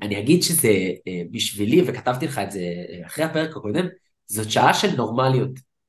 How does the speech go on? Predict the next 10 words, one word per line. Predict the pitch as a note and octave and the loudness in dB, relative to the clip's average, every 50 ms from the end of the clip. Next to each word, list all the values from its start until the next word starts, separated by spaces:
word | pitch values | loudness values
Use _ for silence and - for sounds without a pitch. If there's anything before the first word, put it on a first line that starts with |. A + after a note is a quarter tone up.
| _ _ _ | _ _ _
ובשביל | G#2 G#2 A2+ A2+ A2 G#2 A2 - - A2+ A2+ | -16 -8 -4 -4 -4 -4 -4 -6 -6 -4 0
זה | C3 C#3+ | 2 2
אנחנו | C#3+ C#3 C3+ C#3 | 2 2 0 -2
עושים | B2 - D#3 D#3+ | -2 0 0 0
את | D#3+ | 0
זה, | C#3 C3+ C3 | 0 0 0
והלוואי | A2 G2+ G#2 G#2 - - - C3+ C#3+ D3 C#3 | 0 -2 -2 -2 -2 0 2 4 4 4 2
שיש, | - - A#2 A#2 A#2+ A#2+ - - - - _ _ _ _ _ _ _ - | 0 -4 -2 -2 0 -2 -2 -6 -8 -12 _ _ _ _ _ _ _ -8
אה, | G#2 | -4
אה, | G#2 G2+ G2 F#3+ - - G#2+ G2+ G2 | -4 -4 -4 -4 -6 -4 -4 -4 -4